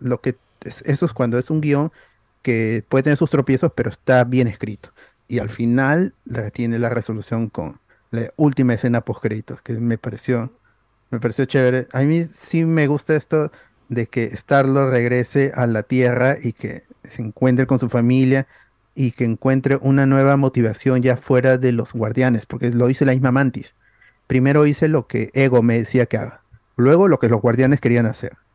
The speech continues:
¿No? Un poco con truco porque, pues, ya no, ¿por qué sigue los Guardianes? Ella decidió seguir a los Guardianes.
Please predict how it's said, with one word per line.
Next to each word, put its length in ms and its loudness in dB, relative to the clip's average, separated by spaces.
¿No? 80 -2
Un 80 2
poco 280 0
con 140 -2
truco 300 2
porque, 280 2
pues, 140 -20
ya 240 0
no, 400 2
¿por 180 -6
qué 180 2
sigue 200 2
los 100 4
Guardianes? 540 2
Ella 160 2
decidió 300 2
seguir 220 2
a 40 4
los 100 4
Guardianes. 380 -2